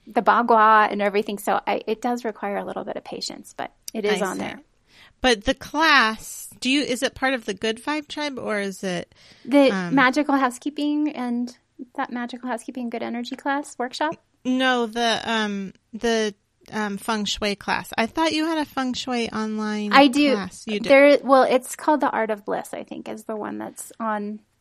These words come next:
Speaker 2: Oh, I thought it was
Speaker 1: The
Speaker 2: part of, like, you had an online,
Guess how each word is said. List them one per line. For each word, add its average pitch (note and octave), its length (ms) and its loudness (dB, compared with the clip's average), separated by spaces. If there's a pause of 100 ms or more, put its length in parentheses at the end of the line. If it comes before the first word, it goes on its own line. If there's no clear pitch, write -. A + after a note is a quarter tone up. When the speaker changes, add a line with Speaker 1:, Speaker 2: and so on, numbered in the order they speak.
(300)
Speaker 2:
Oh, G#3+ 420 -4
I C#4 120 0
thought G#4 220 2
it G#4 60 2
was F4+ 120 0
Speaker 1:
The A#3 100 -12
Speaker 2:
part E4+ 180 0
of, D#4+ 160 -2
like, C4+ 420 -2
you B3 140 -2
had B3 200 -2
an A3+ 160 -6
online, A3+ 1000 -6